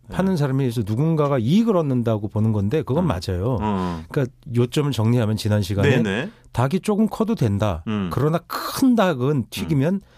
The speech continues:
Speaker 2: 맛이 그렇게 있지는 않을
Speaker 1: 있지는
Speaker 2: 것이다.
Speaker 1: 않는다.
Speaker 2: 예, 왜냐하면
Speaker 1: 그렇지.
Speaker 2: 제가 먹어봤거든요. 큰 닭은
Speaker 1: 음.
Speaker 2: 로스팅하거나
Speaker 1: 음.
Speaker 2: 백숙할 때 더 어울린다.
Speaker 1: 네네.
Speaker 2: 예, 그렇게 보면 되고 우리 입맛이 작은 닭의 야들야들하고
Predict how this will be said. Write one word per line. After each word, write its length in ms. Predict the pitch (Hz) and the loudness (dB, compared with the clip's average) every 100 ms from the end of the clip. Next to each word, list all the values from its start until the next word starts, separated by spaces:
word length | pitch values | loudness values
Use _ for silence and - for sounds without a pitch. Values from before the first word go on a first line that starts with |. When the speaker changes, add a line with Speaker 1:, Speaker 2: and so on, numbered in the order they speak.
| - - | -20 -6
Speaker 2:
맛이 260 | 104 110 - | -2 0 -2
그렇게 300 | 127 127 113 | -4 -2 -4
있지는 280 | - 123 | -2 -2
않을 140 | 92 87 | -2 -4
Speaker 1:
있지는 220 | - 120 | -4 -2
Speaker 2:
것이다. 140 | 85 | -2
Speaker 1:
않는다. 300 | 78 69 82 82 | -4 -6 -6 -6
Speaker 2:
예, 60 | |
왜냐하면 340 | 92 113 131 123 | 0 2 2 0
Speaker 1:
그렇지. 80 | 95 | -2
Speaker 2:
제가 140 | 113 135 - - - - | -2 -4 -8 -20 -20 -8
먹어봤거든요. 840 | 120 98 143 143 - 76 71 85 - - - | -4 0 0 -2 -6 -10 -10 -12 -16 -20 -12
큰 400 | - - - 208 | -8 -6 0 2
닭은 360 | 165 123 165 85 | 2 2 0 -2
Speaker 1:
음. 40 | |
Speaker 2:
로스팅하거나 840 | 92 147 80 - 156 120 110 156 196 - | 0 0 -2 -2 -2 0 0 -2 -4 -4
Speaker 1:
음. 60 | |
Speaker 2:
백숙할 480 | 87 120 - - 127 | -4 -4 -6 -6 -6
때 140 | - 104 | -4 -6
더 100 | 80 | -4
어울린다. 520 | 87 85 82 71 - | -4 -6 -6 -8 -8
Speaker 1:
네네. 480 | 104 113 98 90 80 | -2 0 0 -4 -4
Speaker 2:
예, 80 | 98 | -6
그렇게 300 | - 135 - | -4 -2 -2
보면 240 | 127 127 143 | 0 0 0
되고 200 | 107 120 | 0 0
우리 200 | 123 185 | 2 2
입맛이 560 | 180 135 110 202 107 - - - - - | 2 0 0 -2 -2 -6 -20 -20 -20 -14
작은 580 | - 101 131 165 160 156 | -4 -2 0 0 0 0
닭의 300 | 127 123 110 | -2 0 -2
야들야들하고 840 | 92 139 135 127 120 117 113 123 | -2 -2 0 -2 -2 -2 -2 -4